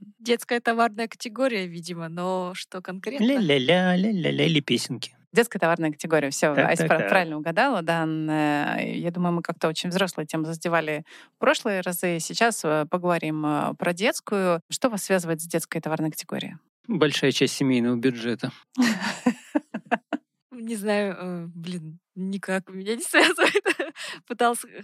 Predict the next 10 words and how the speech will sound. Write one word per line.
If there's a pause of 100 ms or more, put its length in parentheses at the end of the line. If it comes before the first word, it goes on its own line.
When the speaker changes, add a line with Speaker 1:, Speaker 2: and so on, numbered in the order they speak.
(120)
Speaker 1:
пошутить
насчёт
размера
одежды,
но
я
перешла
на
оверсайз.
<laughs>